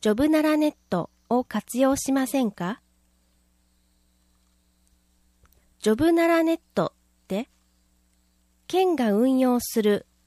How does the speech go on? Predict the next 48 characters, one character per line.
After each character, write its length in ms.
ジ 80
ョ 80
ブ 160
奈 280
良 20
ネ 140
ッ 60
ト 220
は、 200
奈 200
良 60
で 120
働 440
き 120
た 160
い 80
人 260
と、 300
県 300
内 240
企 260
業、 280
事 120
業 260
所 120
と 140
の 140
マ 140
ッ 140
チ 180
ン 100
グ 240
を 200
支 280
援 200
す 240
る 240
就 320
職 320
支 240
援 220
サ 180
イ 100
ト 140
で 160
す。 220
ま 120
た、 260